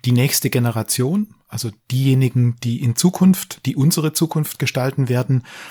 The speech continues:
stärker mit einzubeziehen in Fragen, wie sozusagen Wohnen von morgen auch in Wiesbaden vor Ort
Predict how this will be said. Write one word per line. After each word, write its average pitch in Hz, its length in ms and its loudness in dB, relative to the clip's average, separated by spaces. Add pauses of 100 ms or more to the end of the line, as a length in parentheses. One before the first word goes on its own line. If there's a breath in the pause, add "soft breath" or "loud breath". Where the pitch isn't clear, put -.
(280 loud breath)
stärker 147 680 4
mit 143 240 2
einzubeziehen 123 800 0
in 117 200 -2
Fragen, 127 520 0 (460 loud breath)
wie 123 500 0 (260)
sozusagen 127 720 0
Wohnen 139 440 4
von 143 220 2
morgen 135 420 2
auch 123 240 -2
in 135 180 2
Wiesbaden 113 600 0 (140)
vor - 240 -6
Ort 120 380 -10